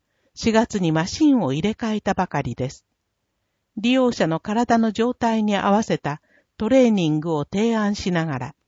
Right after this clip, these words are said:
一人一人に寄り添ったサポートを心がけています。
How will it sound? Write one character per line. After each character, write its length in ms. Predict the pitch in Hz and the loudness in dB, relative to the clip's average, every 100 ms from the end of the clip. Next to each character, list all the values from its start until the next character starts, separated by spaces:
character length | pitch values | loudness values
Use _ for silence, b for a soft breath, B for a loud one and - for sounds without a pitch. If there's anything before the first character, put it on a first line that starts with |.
| _ _ _ _ _ _ | _ _ _ _ _ _
一 280 | - - 311 | -16 -6 -4
人 180 | 294 285 | -2 -2
一 300 | - - 285 | -6 -4 0
人 200 | 233 170 | 0 0
に 120 | 147 | 0
寄 100 | 160 | -2
り 120 | 196 | -4
添 160 | - 240 | -4 -4
っ 40 | |
た 200 | - 165 | -4 -6
サ 160 | - 175 | -4 -4
ポ 180 | 269 240 | -2 -4
ー 40 | |
ト 180 | - 139 | -4 -8
を 60 | 135 | -8
心 420 | - - 233 226 | -12 -4 -2 0
が 160 | 202 | -2
け 140 | 190 185 | -4 -6
て 140 | 127 | -6
い 120 | 131 | -4
ま 160 | 123 | -4
す。 80 | 139 | -6